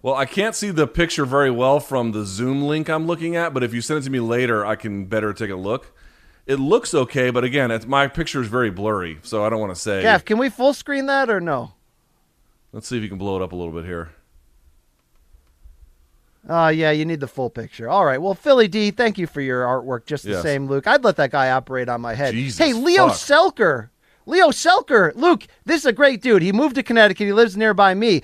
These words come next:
Speaker 2: but he lived in Abu Dhabi for the last seven or eight years. He sent me this pic to show you. This is in the backwoods of Abu, out in the country of U A E,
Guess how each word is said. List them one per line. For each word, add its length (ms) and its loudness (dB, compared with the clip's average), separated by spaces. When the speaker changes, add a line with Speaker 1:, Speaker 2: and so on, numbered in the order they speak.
Speaker 2:
but 100 4
he 100 2
lived 300 2
in 100 2
Abu 360 4
Dhabi 460 2
for 100 -2
the 100 2
last 280 4
seven 240 0
or 80 6
eight 140 4
years. 240 4
He 80 -6
sent 200 2
me 60 -2
this 160 2
pic 220 -2
to 100 -4
show 260 6
you. 220 2
This 180 0
is 120 -4
in 120 2
the 80 6
backwoods 840 4
of 100 0
Abu, 360 4
out 200 4
in 60 -6
the 80 0
country 540 0
of 220 4
U 220 4
A 120 8
E, 320 2